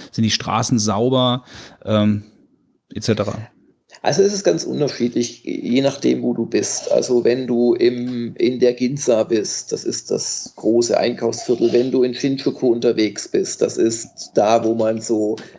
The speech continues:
Speaker 2: Lost in Translation erfahren, sich gleich wie, äh, ja, in dem Film fühlt.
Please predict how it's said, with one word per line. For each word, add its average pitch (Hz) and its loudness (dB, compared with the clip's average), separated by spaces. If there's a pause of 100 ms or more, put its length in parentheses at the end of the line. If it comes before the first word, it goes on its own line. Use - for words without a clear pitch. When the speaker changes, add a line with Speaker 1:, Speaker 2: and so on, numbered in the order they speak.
Speaker 2:
Lost - 0
in 139 0
Translation 123 0
erfahren, 110 0
sich - -6
gleich 117 0
wie, 117 -2
äh, 110 0
ja, 110 2
in 123 -2
dem 117 2
Film 123 -2
fühlt. 117 -2